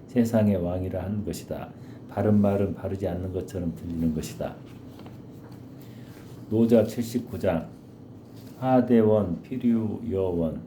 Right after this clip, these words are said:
안가이 위선 시성인 집좌계 이불책어인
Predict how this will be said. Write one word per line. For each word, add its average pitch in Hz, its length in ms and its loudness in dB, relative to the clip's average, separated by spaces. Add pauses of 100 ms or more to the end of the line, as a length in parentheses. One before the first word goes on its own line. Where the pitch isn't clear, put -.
(440)
안가이 107 1500 2
위선 87 440 -4 (640)
시성인 120 1080 4
집좌계 - 1120 -2 (400)
이불책어인 101 1700 2